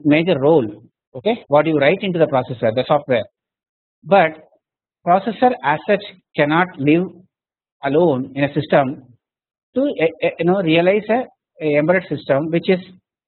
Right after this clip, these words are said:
you know, performance wise is better. Okay, highly performing system. So we need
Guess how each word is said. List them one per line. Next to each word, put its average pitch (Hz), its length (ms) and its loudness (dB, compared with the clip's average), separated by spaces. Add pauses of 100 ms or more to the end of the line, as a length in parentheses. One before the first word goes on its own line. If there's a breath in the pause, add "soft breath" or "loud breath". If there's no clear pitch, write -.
(1300)
you 165 100 -4
know, 311 200 -4 (1300)
performance 165 520 0
wise 202 180 0
is 135 180 -4
better. 131 240 2 (640)
Okay, 190 260 -6 (200)
highly 151 180 2
performing 135 460 -2
system. 117 320 -10 (360 soft breath)
So 254 120 4
we 220 260 2
need 175 360 2